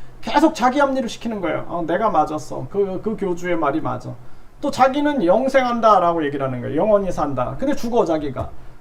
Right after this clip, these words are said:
그러면은 또 그 신도들이 어떻게 해요? "아, 그, 이게 몸만 죽으신 거고 영혼은, 어, 지금도 살아서 우리 옆에 계신 거야." 이렇게 계속 자기 합리화를 시키는 거예요. 예, 왜? 내가 틀렸다라고 인정하고 싶지 않은 거죠.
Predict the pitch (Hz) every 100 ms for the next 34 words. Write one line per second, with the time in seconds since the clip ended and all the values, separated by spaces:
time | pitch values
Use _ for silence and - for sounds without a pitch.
0 | - 302 311 311 311 311 302 262 262 311
1 | 311 294 269 269 240 175 - 214 247 285
2 | - - - - 175 208 208 190 175 185
3 | 175 - 196 208 160 240 247 254 233 214
4 | 190 196 - 180 165 180 170 165 202 185
5 | 180 156 143 131 135 131 175 165 170 226
6 | 220 190 190 156 151 151 - 135 139 135
7 | 131 127 170 196 - - 202 247 277 -
8 | 165 180 170 160 147 135 - - - 131
9 | 110 95 - - - - 135 135 127 147
10 | 208 185 - - - - 226 277 285 302
11 | 285 285 254 226 220 180 175 170 160 143
12 | - 170 127 131 120 110 107